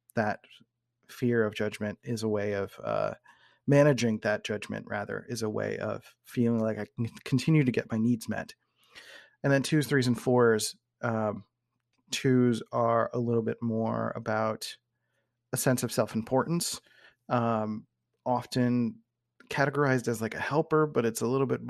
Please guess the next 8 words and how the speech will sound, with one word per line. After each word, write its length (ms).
more 200
about, 560
um, 600
a 40
little 200
bit 120
more 360
about 680